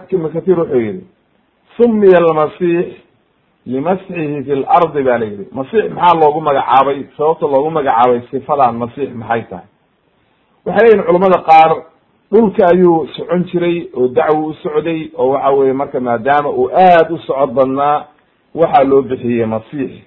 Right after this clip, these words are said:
Sida Masiixu Dajaalba loogu bixiyey inuu dhulka wareegayo oo dhan. "Wa huwa siyaaxuhu," macnaha arrintaasaa laga wadaa bay yidhahdeen,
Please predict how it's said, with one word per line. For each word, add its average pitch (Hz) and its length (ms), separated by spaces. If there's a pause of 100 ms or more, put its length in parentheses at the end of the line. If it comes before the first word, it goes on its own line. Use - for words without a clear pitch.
(160)
Sida 170 140
Masiixu 147 460
Dajaalba 139 560
loogu 131 300
bixiyey 143 600 (380)
inuu 156 360
dhulka 165 300
wareegayo 127 680 (140)
oo 131 120
dhan. 113 320 (2750)
"Wa 127 140
huwa 190 240
siyaaxuhu," 151 760 (240)
macnaha 143 400
arrintaasaa 139 480
laga 123 160
wadaa 113 240
bay 107 140
yidhahdeen, 92 380